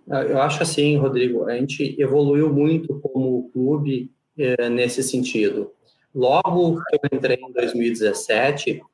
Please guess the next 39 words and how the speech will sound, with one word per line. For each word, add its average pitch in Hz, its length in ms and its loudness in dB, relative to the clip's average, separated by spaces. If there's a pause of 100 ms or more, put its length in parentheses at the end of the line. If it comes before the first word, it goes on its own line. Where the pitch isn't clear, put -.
(200)
nós 127 240 0
não 135 160 0
tínhamos, 147 380 2 (100)
o 123 80 2
Amadeu 127 300 2
citou 156 320 2
uma 147 140 2
série 175 340 2
de 170 100 0
processos 156 840 -2
que - 160 -4
foram 143 320 0
criados. 123 600 2
Eu 127 120 2
acho 156 300 0
que 160 160 -6 (120)
essa 165 280 0
é - 20 2
a 156 80 2
palavra-chave. 143 1200 0 (460)
A - 60 -2
gente 147 160 -2
passou 165 480 0
a 202 40 4
adotar 156 400 2
dentro 143 300 0
do 127 160 -2
clube 156 260 0
uma 143 240 2
série 240 540 0
de 190 120 0
processos 165 800 0 (280)
que 294 120 2
em 294 120 6
empresas 196 920 2
tradicionais 139 1040 0
são 147 160 0
situações 131 580 -2
normais, 160 600 0